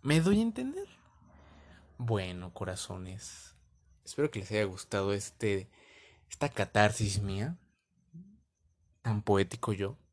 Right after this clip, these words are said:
en la que básicamente hablé de seres que ni siquiera podemos imaginar y de lo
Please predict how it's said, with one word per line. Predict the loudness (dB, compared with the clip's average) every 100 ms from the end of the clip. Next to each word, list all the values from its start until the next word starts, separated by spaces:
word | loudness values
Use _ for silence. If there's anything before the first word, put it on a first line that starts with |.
| _ _ _ _ _ _ _ _ -8
en | -2
la | 0
que | 2
básicamente | 0 2 0 4
hablé | 4 6 4 2 -4 -20 _ _ _ _ _ _ -20 -12
de | -6
seres | 4 6 6 4 -2 -10 -12
que | -4
ni | -2 -2
siquiera | 0 0
podemos | 2 2 0
imaginar | -6 -10 -10 -12 -14 _ _ _ _ _ _ _ _ _ _ _ _ _ _ _ _ _ _ _
y | 4
de | 6
lo | 8 6 4